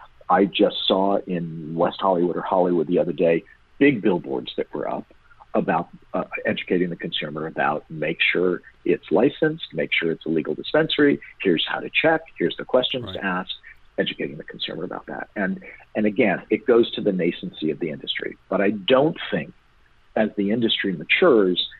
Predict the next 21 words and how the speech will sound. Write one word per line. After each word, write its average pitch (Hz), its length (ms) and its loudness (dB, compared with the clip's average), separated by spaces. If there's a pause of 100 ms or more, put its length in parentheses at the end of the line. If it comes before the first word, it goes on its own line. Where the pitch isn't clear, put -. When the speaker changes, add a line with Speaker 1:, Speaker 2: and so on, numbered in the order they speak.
(160)
Speaker 1:
that 98 120 0
you're 98 120 0
gonna 87 220 -2 (100)
sort 92 140 2
of 82 140 -6
get, 82 260 -2 (1040)
you 110 120 -2
know, 78 100 -4
if - 100 -12
you 98 100 -2
and 92 80 -4
I 87 120 -2
went 95 260 -4
walking 95 360 0
in 82 140 -6
New 80 60 -8
York 80 220 -4
City 147 260 6
down 80 220 -4
Fifth - 240 -4
Avenue, 98 400 2